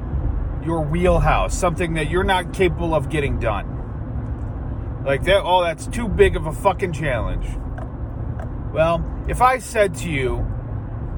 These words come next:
"Hey, let's go walk a thousand miles," you'd be like, "You fucking crazy bastard. No, I can't walk a thousand miles. I don't have time for that. I,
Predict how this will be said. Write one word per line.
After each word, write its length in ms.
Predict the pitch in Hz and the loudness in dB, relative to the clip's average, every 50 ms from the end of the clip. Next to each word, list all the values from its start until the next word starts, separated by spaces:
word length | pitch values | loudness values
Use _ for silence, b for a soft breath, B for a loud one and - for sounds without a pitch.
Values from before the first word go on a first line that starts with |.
| - - - - - - - - - - | -2 0 0 0 0 0 0 -2 -2 2
"Hey, 260 | - 208 185 143 - - - - - - - - - - - - - - - - - - - - - - - | 2 2 2 2 0 -8 -10 -10 -10 -10 -10 -10 -10 -10 -10 -10 -10 -10 -8 -8 -4 -2 -2 0 0 0 2
let's 220 | 190 202 - - | 2 2 2 2
go 200 | - 226 220 202 | 4 4 6 6
walk 360 | 180 165 175 180 185 175 - | 6 6 4 4 4 2 -2
a 40 | 170 | -4
thousand 520 | - - 196 175 165 165 165 147 151 151 147 | -2 2 4 4 4 4 2 0 -2 -2 0
miles," 500 | 139 131 123 110 95 90 - - - - - - - - - - - - - - - - - - - - - - - - - - - - - | 0 0 0 0 -2 -4 -6 -8 -8 -8 -8 -8 -8 -8 -8 -8 -8 -8 -6 -6 -6 -6 -6 -6 -8 -8 -8 -8 -8 -6 -6 -6 -6 -6 -4
you'd 180 | - 254 214 | -4 -4 -2
be 140 | 214 240 240 | 0 2 4
like, 240 | 226 208 196 185 - | 6 6 4 4 0
"You 180 | 269 285 277 - | 0 0 0 0
fucking 880 | - - - - - - - 262 254 214 180 226 214 196 190 180 - | -2 -2 -2 -2 -2 2 4 4 4 4 4 0 -2 -2 0 -2 -2
crazy 500 | - - - 147 214 214 202 180 196 196 | -2 0 2 4 4 4 4 0 0 2
bastard. 640 | 190 190 185 190 196 196 190 - 196 196 196 - - | 4 4 4 4 4 2 0 0 -2 -2 -2 -2 0
No, 380 | 262 294 311 302 254 190 156 139 135 | 2 4 4 6 4 4 2 0 -2
I 160 | 170 196 208 | -4 -4 -4
can't 320 | - - 240 240 220 180 | -4 -4 -4 -4 -2 0
walk 260 | 170 175 160 156 147 156 | 2 2 2 2 0 -2
a 60 | 147 | -4
thousand 500 | - - 170 160 156 156 151 147 151 - | -2 0 2 2 2 2 0 -2 -2 -2
miles. 420 | 160 156 165 175 202 220 220 185 | -2 0 0 0 0 0 0 0
I 80 | 202 208 | 0 0
don't 120 | 226 226 | 0 -2
have 200 | 208 175 165 170 | -4 -4 -4 -6
time 320 | 165 165 165 165 165 160 156 | -6 -6 -4 -4 -4 -4 -4
for 160 | 170 170 160 | -4 -4 -4
that. 300 | 160 170 180 190 202 202 | -2 0 2 4 4 4
I, 200 | 185 190 190 - | 4 2 0 0